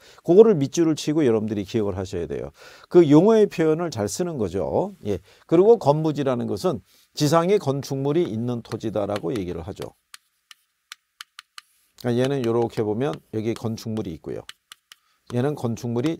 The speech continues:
들어서 있지 않는 토지를 우리가 나지 이렇게 표현할 수 있다는 얘기죠. 예. 자, 그랬을 때 일반적으로 우리가 이 시장성 유무를 따져봤을 때요. 시장에서는 나지가 있고 건부지가 있으면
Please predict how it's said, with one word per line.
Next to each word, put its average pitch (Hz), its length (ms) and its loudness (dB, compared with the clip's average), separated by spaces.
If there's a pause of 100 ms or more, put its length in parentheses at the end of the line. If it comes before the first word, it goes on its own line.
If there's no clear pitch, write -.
들어서 120 340 -2
있지 110 220 -4
않는 95 260 -4
토지를 120 500 -4
우리가 98 380 -6 (220)
나지 95 500 -6 (140)
이렇게 110 280 -4
표현할 107 360 -8
수 98 120 -14
있다는 87 300 -10
얘기죠. 98 320 -10 (320)
예. 104 120 -6 (640)
자, 156 140 8
그랬을 214 360 4
때 127 380 2
일반적으로 180 1000 2
우리가 139 300 2
이 110 180 -2
시장성 196 760 0
유무를 120 400 -2
따져봤을 92 560 -4
때요. 131 260 -6 (1300)
시장에서는 185 840 2
나지가 139 460 2
있고 175 340 0
건부지가 127 560 -2
있으면 95 480 -6